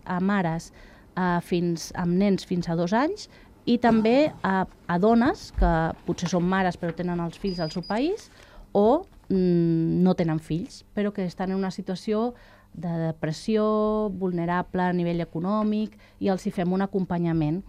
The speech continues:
Vale? Estudiem també la seva situació i intentem millorar la seva situació en aquell moment. Ah, després també tenim,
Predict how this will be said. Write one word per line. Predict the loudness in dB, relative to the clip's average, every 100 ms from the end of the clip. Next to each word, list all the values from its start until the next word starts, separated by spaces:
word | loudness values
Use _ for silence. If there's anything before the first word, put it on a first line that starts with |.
| -18 -20 -12 -6
Vale? | -2 0 0 -2
Estudiem | -2 -2 -2 -2
també | -2 -4
la | -4
seva | -4 -4 -4
situació | -6 -6 -6 -2 0
i |
intentem | 0 0 -2 -2 0
millorar | 0 0 -2 -4 -8 -20 -10
la | -6 -4
seva | -4 -6
situació | -8 -10 -10 -10 -6 -4 -4 -4 -2
en | -4
aquell | -4 -4
moment. | 0 0 0 -2 -10 _ _ -20 -20 -20 -20 -20 -20 -20 -4
Ah, | 2 4 6 4 4
després | 2 2 0 4
també | 4 4 4
tenim, | 4 6 8 8